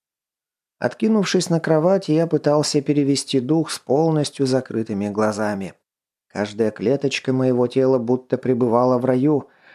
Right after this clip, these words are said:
отдавая негой и наслаждением. Казалось, что я был выжат досуха, но как же я ошибался. "Это было просто невероятно", раздался сбоку томный голос Ранбут,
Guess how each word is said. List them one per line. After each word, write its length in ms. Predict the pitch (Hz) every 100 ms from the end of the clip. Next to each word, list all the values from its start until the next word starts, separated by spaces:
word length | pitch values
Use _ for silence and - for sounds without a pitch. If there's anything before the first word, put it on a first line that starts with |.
| _
отдавая 640 | - 98 95 113 110 107 101
негой 580 | 107 127 127 117 113 -
и 100 | 120
наслаждением. 1000 | 107 104 - 98 98 107 101 95 92 87 _ _ _ _ _ _ _ -
Казалось, 520 | 156 190 233 220 190
что 200 | - 202
я 160 | 196
был 260 | 180 180 156
выжат 440 | 151 175 160 156
досуха, 720 | 135 151 135 - 98 - 95 - _
но 240 | 90 101 98
как 400 | - 156 190 165
же 140 | 175
я 220 | 170 151
ошибался. 800 | 151 - 135 127 131 104 - - _ _ _ _ _ _ _ _ _ _ _ _ _ _
"Это 220 | 135 131 131
было 240 | 139 139
просто 480 | 135 139 143 - 147
невероятно", 840 | 151 151 156 175 190 156 113 104 _ _ _
раздался 600 | - 101 92 104 101 107
сбоку 400 | 104 151 196 170
томный 340 | 165 175 165 151
голос 400 | 151 151 143 -
Ранбут, 560 | 139 135 120 123 123